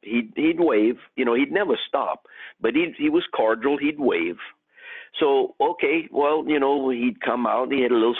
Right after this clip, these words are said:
smile on his face. Okay, fine, that's gonna be a good day.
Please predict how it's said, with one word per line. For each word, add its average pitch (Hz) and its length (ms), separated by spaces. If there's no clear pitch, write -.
smile 98 400
on 120 120
his 135 120
face. 95 260
Okay, 151 380
fine, 120 260
that's 104 220
gonna 123 140
be 123 120
a 131 60
good 101 260
day. - 200